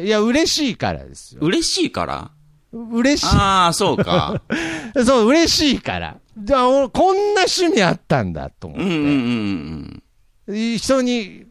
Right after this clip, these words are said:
Speaker 1: こう、まあ、例えば癖的な部分とかね。
Speaker 2: うん。
Speaker 1: だから僕、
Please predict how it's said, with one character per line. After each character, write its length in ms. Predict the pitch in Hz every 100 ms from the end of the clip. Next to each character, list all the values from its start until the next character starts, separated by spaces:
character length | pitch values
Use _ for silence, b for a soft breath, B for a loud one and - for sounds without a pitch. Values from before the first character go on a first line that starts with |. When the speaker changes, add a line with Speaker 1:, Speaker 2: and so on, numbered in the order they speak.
| -
Speaker 1:
こ 400 | 202 196 180 _ _ _ _ _
う、 40 | 202
ま 80 | 175
あ、 40 |
例 80 | 214
え 20 |
ば 80 | 180
癖 160 | 180 170 -
的 320 | 156 160 139
な 140 | 151 143
部 160 | 143
分 160 | 110 87
と 160 | 65 64
か 140 | 107
ね。 120 | 262 _ 240
Speaker 2:
う 40 |
ん。 160 | 156 95
Speaker 1:
だ 100 | 185
か 20 |
ら 60 | 160
僕、 200 | 247